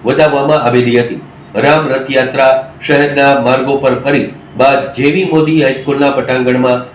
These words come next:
સમાપ્ત થઈ હતી. ત્યારે નાના નાના ભૂલકાઓ રામ લક્ષ્મણ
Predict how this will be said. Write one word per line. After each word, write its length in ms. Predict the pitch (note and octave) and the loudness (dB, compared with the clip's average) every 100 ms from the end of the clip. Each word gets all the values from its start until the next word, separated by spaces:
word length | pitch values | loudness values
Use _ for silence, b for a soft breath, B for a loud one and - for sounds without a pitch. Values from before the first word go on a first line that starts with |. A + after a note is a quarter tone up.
| - | -6
સમાપ્ત 420 | D3 C#3+ C#3 C#3 B2 | 0 2 0 -2 -2
થઈ 140 | B2 | 0
હતી. 300 | A#2+ A#2+ G2 - - - | 0 0 -4 -10 -18 -20
ત્યારે 280 | - D3+ D#3+ D#3 | -2 2 2 2
નાના 280 | E3 F#3 F3+ | 2 2 2
નાના 300 | F3+ F3+ C3 | 2 2 0
ભૂલકાઓ 460 | C#3 D3 C#3+ C#3+ C#3+ - - A#2+ | -2 0 2 2 0 -4 -8 -2
રામ 300 | D#3 F#3+ F3 | 2 2 0
લક્ષ્મણ 460 | D#3 - C#3+ C3 | -2 -2 -2 -2